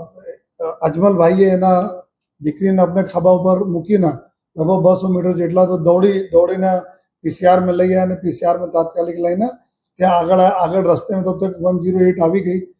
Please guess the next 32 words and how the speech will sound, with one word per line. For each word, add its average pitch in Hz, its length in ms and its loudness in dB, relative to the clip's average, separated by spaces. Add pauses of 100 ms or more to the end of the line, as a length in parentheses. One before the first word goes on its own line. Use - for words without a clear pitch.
(220)
વન 175 160 -2
ઝીરો 175 240 0
એઇટમાં 180 220 -2
લઈને 185 220 0
ઈસમી 175 280 -2
મેર 175 200 2
હોસ્પિટલમાં 170 500 -8
લઈ 202 140 2
ગયા 175 220 -2 (540)
અને, 160 320 4
અ, 170 580 -8 (600)
ડૉક્ટરોના 180 680 2
સમયસર 175 440 -4
સારવાર 175 520 2 (100)
મળી 180 240 0
ગયા 165 300 2 (460)
અને 170 140 -4
જેના 170 240 0
લીધે 175 380 0
દીકરી 160 360 -2
જો 170 160 0
એ 175 180 2 (480)
આપણા 160 240 0
અઠ્ઠાવીસ 156 460 -2
વર્ષની 175 320 -2
દીકરી 165 320 -4
છે 220 160 0
જે, 175 420 -2 (400)
અ, 160 180 -8 (300)
ખતરાથી 185 360 0
બહાર 165 280 0
છે 190 160 -4